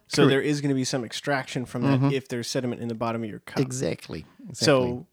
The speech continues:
Speaker 1: it's possible if it's through a paper filter and you let your cup of coffee sit for two minutes versus through a cone filter and it sits for two minutes, there's gonna be more extraction through the
Speaker 2: Mm-hmm.
Speaker 1: cone filter coffee that's been sitting, that's continuing,
Speaker 2: Yes.
Speaker 1: as opposed to the paper filter.
Speaker 2: Yeah.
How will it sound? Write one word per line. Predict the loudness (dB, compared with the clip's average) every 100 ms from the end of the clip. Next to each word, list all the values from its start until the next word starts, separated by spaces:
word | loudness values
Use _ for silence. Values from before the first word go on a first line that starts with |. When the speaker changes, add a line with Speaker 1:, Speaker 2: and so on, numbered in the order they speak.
| _ _ -2
Speaker 1:
it's | -2 -2
possible | -2 0 0 0 0
if | 0
it's | -4 -6
through | -4 -2 -2 -4
a |
paper | -4 -4 -4 -4
filter | -6 -10 -12 -14 -16 -16 -20 _ _ _ -4
and | -2 -2
you | -2
let | -2
your | -4
cup | -6 -2 -2 -4
of | -6
coffee | -6 -6 -6
sit | -8 -8
for | -10
two | -4 -2
minutes | -2 -4 -8
versus | -8 -6 -6 -10 -10 -8
through | -6 -8
a |
cone | -4 -2 0 -2
filter | -6 -10 -10
and | -10
it | -8
sits | -10 -10
for | -14
two | -8 -6
minutes, | -6 -8 -12 _ -20 0
there's | 0 2
gonna | 0
be | 2
more | 2 0 -2
extraction | -4 -8 -6 -4 -4 -2 -2
through | 0 0
the |
Speaker 2:
Mm-hmm. | -2 -4
Speaker 1:
cone | -2 -2
filter | -6 -6 -8
coffee | -8 -10 -8
that's | -10 -10
been | -12 -10
sitting, | -4 -2 -2 -2
that's | -2 -4
continuing, | -6 -6 -4 -2 0 0 -2 -12 -20 -8
Speaker 2:
Yes. | 0 0 2
Speaker 1:
as | 0
opposed | 0 -4 -4
to |
the | -10
paper | -10 -10
filter. | -14 -14 -12 -2
Speaker 2:
Yeah. | -2